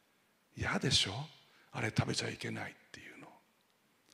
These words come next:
皆さん、道路走っててですね、赤信号は止まりましょう。たったこれだけかもしれません。交通でたったこれだけのルールが。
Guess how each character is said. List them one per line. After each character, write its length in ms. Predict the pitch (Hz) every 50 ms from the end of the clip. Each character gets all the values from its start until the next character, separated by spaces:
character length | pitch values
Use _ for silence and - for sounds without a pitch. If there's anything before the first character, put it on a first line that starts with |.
| - _ _ _ _ _ _ _ _ _ _ _ _ _ _ _ _ _ _ _ _ _ _ _ _ _ _ _ _ _ - - _ _ _ _ _
皆 140 | - 151 -
さ 140 | - - -
ん、 480 | - - 151 135 123 120 127 127 123 - - _ _ - - - - - _ _ _ -
道 240 | 117 131 156 185 190
路 60 | 151
走 360 | 110 113 - - - - -
っ 20 | -
て 0 |
て 80 | -
で 100 | - - -
す 120 | - -
ね、 240 | - - - - - - - - _ _ _ _ _ _ _ _ _ _ _ _ - - _ _ - - - - - - - _ - -
赤 220 | - - - 135
信 240 | 131 - 165 156 147
号 100 | 135 127
は 100 | 123 104
止 140 | - - -
ま 80 | 104 104
り 80 | 113
ま 120 | 120 113 104
し 120 | - -
ょ 40 | -
う。 100 | - - - - - - - _ _ _ _ _ _ _ _ _ _ _ _ _ _ _ _ _ _ _ _ _ _ _ _ _ _ _ _ _ _
た 120 | - - -
っ 40 | -
た 120 | - -
こ 120 | - - 131
れ 60 | 135
だ 100 | 139 -
け 120 | - 147
か 100 | - -
も 80 | 147 -
し 80 | - -
れ 60 | -
ま 80 | -
せ 80 | - -
ん。 40 | - - - - - - - - - -
交 160 | - - 151 143
通 240 | 147 - 160 151 147
で 160 | 156 151 123 - - - - - -
た 80 | 156
っ 80 | 160 -
た 100 | - 170
こ 120 | - 160
れ 60 | 160
だ 100 | 160 156
け 60 | 151 135
の 100 | 117 107
ル 160 | 107 113 107
ー 20 |
ル 140 | 95 92 -
が。 360 | - - - - - - -